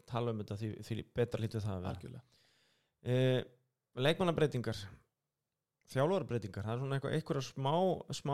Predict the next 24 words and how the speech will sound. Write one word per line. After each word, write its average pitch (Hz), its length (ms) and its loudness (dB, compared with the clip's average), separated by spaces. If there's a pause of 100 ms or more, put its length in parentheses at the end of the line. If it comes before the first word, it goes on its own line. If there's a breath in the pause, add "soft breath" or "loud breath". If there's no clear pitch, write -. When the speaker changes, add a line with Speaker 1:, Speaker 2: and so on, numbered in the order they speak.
Speaker 1:
svona 170 220 -2
vendingar 170 400 0
í 160 80 0
málunum. 151 400 2
Það 151 180 2
var 139 140 2
honum 143 200 0
bara 139 200 4
nýlega 139 320 2
frétt 135 240 2
til 143 100 0
dæmis 127 320 -2
að, 120 280 2 (1000 soft breath)
að 127 160 0
báðir 160 280 8
línumenn 165 360 4
í 160 80 2
B 160 80 0
V 175 240 6
í, 143 60 4 (100)
í 143 80 0
kvennaboltanum, 156 760 0
Elísa 143 480 2
og 135 360 0